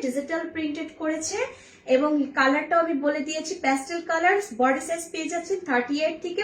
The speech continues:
ফর্টি সিক্স, থার্টি এইট থেকে ফর্টি সিক্স। এবং আপনাদের সুবিধার্থে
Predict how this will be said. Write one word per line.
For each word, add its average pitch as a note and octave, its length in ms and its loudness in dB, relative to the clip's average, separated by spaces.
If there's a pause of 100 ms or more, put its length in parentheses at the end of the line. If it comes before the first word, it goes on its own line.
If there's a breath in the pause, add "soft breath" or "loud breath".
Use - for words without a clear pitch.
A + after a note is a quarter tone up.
(100)
ফর্টি D4+ 280 0
সিক্স, G#3 340 -2
থার্টি B3+ 400 -2
এইট E4 160 -6
থেকে F4 200 -6
ফর্টি E4+ 220 -2
সিক্স। A#3 260 -10
এবং C4 200 -8
আপনাদের D#4 380 -4
সুবিধার্থে D#4 680 -4